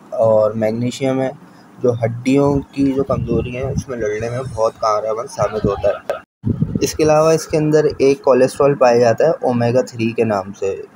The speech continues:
जो आपका बर्ड depression में या anxiety में आ जाए, तो उससे निकालने में मददगार साबित होता है। अच्छा, जैसा कि आपको बताया गया है कि इसमें protein एक अच्छी मिकदार में पाया जाता है, जो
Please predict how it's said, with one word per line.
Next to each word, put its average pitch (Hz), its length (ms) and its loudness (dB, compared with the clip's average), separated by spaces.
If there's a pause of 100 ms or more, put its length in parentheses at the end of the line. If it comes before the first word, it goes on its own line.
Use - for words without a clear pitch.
(120)
जो 117 360 4
आपका 113 400 2
बर्ड 113 300 0
depression 110 540 0
में 117 140 0
या 117 80 0
anxiety 107 480 0
में 120 120 -2
आ 107 80 0
जाए, 110 220 -2
तो 135 140 -4
उससे - 280 -6
निकालने 107 480 0
में 123 180 -4
मददगार 104 500 -2
साबित 98 360 -6
होता 98 220 -4
है। 107 260 -4 (460)
अच्छा, 123 180 -4
जैसा 127 340 0
कि 143 140 -2
आपको 139 300 0
बताया 123 360 0
गया 127 120 0
है 131 80 -2
कि 143 100 -8
इसमें 139 240 -10
protein 120 480 -6
एक 131 140 -4
अच्छी 117 280 -6
मिकदार 117 400 0
में 120 140 -2
पाया 104 260 -2
जाता 98 320 -4
है, 104 60 -4
जो 107 180 -10